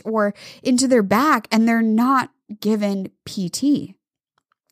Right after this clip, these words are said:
California recently changed their laws, and by recently, I mean, like, in the last five years, where you can actually walk into a physical therapist office and have treatment.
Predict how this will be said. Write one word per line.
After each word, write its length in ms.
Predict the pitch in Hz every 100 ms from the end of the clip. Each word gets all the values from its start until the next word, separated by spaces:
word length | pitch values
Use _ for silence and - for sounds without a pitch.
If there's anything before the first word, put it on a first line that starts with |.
| _ _
California 640 | - 254 262 269 262 254 226
recently 460 | 208 269 262 226 208
changed 560 | - 220 214 214 202 180
their 120 | 165
laws, 240 | 160 160
and 80 | 185
by 60 | 180
recently, 480 | 185 202 180 170
I 80 | -
mean, 300 | 175 160 165
like, 180 | 160 160 -
in 80 |
the 80 | 170
last 360 | 151 - - -
five 220 | - -
years, 380 | - - 170 - - - - - -
where 260 | 202 202 196
you 180 | 196 202
can 200 | 214 190
actually 360 | 175 - 170
walk 300 | 175 170 165
into 300 | 247 311 277
a 40 | 214
physical 360 | 185 185 185
therapist 440 | 175 165 160 165 -
office 420 | 156 160 156 -
and 160 | - 170
have 220 | 160 170
treatment. 460 | - 220 170 160